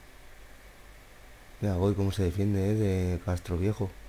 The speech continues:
Y es que le queda más vida a Goy que a este. Y no sé, ¿cuánto quieres que te ponga, tío? Venga, sesenta y dos. Venga, ocho kilómetros. Tienes que aguantar, eh. Jonathan, tienes que aguantar, tío. Vamos, vamos, ahí va John.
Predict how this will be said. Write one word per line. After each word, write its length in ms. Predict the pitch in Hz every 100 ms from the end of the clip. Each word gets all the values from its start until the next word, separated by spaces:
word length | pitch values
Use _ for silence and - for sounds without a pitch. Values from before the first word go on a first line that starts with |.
| - - - - - - - - -
Y 60 |
es 80 | 87
que 80 | 113
le 100 | 107
queda 140 | 104
más 180 | 87 85
vida 220 | 90 110
a 20 |
Goy 200 | 95 104
que 80 | 110
a 60 | 98
este. 300 | 110 - 95 - - - - - - - - - - - - - - - - - - - -
Y 40 | 92
no 100 | 95
sé, 280 | 92 90 117
¿cuánto 260 | 104 90 101
quieres 220 | 104 101
que 80 | 90
te 80 | 104
ponga, 300 | 101 135 131
tío? 180 | 95
Venga, 180 | 120 123
sesenta 400 | 107 87 85 95
y 40 | 80
dos. 200 | 110 147 - - - - - - - - - - - - - - - - - - - -
Venga, 160 | 107 90
ocho 220 | 90 110
kilómetros. 480 | 95 101 107 95 90
Tienes 160 | - 104
que 60 |
aguantar, 440 | 117 101 - 120 104
eh. 340 | 120 120 113 - - - - -
Jonathan, 400 | 104 107 120 110
tienes 160 | 120
que 60 | 127
aguantar, 400 | 107 95 123 113
tío. 380 | - 123 131 92 - - - -
Vamos, 280 | 104 98 95
vamos, 260 | 110 98
ahí 160 | 98 110
va 120 | 117
John. 260 | 110 101